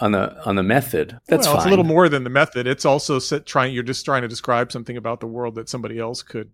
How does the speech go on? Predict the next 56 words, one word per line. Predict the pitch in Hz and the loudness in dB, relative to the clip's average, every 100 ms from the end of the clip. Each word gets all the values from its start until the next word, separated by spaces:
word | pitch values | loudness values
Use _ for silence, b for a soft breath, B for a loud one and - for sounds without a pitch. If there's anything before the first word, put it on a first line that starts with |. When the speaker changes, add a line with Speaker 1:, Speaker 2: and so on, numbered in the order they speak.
| _ | _
Speaker 2:
verify, | 113 113 123 135 | -4 -2 4 4
Speaker 1:
But | 147 | 4
what's | 156 - | 4 2
a | |
Speaker 2:
which | 117 | 4
is | |
Speaker 1:
painting | 165 151 95 - _ _ _ - | 4 4 0 -4 _ _ _ -2
doing? | 104 85 78 101 | 0 0 -2 -8
You | 117 | -4
know, | 101 98 | 0 2
when | 107 | 2
you | 104 | 2
think | 120 101 | 0 0
of, | 104 92 | -2 -4
of | - 98 87 | -2 -2 0
someone, | 107 95 87 85 B B B _ | -2 0 -2 -6 B B B _
you | - 104 | -6 0
know, | 98 | 2
when | 92 95 | 4 4
you | 98 | 4
make | 95 92 | 2 2
a | 101 | 0
switch | - 98 - | -2 -4 -2
of | 92 - | -4 -2
painting | 95 90 87 80 - | -2 0 -2 -4 -8
with | 98 - | -8 -4
lines | 87 87 85 85 80 - - - | -2 -2 -2 -2 -4 -6 -10 -16
to | - 85 82 - | -4 -2 -2 -6
a | |
painting | - 92 85 | -6 -4 -4
with | 78 - | -6 -4
colors, | 104 90 71 73 - | -2 0 -2 -4 -10
in | 71 | -8
a | 85 | -6
sense, | - 82 80 - - | -6 -6 -6 -6 -6
to, | - 92 80 - - | -4 -2 -2 -6 -8
to | - | -6
how | 92 85 | -2 -2
we | 85 | 0
see | 73 - 95 | -2 -2 -2
something, | - - - - - 131 | -4 -6 -12 -12 -14 -4
it's | 123 120 | 0 4
Speaker 2:
Uh-huh. | 165 | 4
Speaker 1:
also | 185 120 | 6 4
about | 104 110 | 6 2
helping | 113 110 95 | 0 -2 -2
people | 95 107 98 | -2 -6 -6
see | - 117 | -4 -2
something | 117 80 78 73 | -2 -4 -4 -8
in | |
the | 76 | -8
world. | 73 71 80 - | -8 -8 -8 -10
Speaker 2:
Yeah, | 143 196 | -2 0
Speaker 1:
And | 330 | 2
Speaker 2:
yeah. | 302 | 4
Speaker 1:
so | 123 113 - | 6 4 2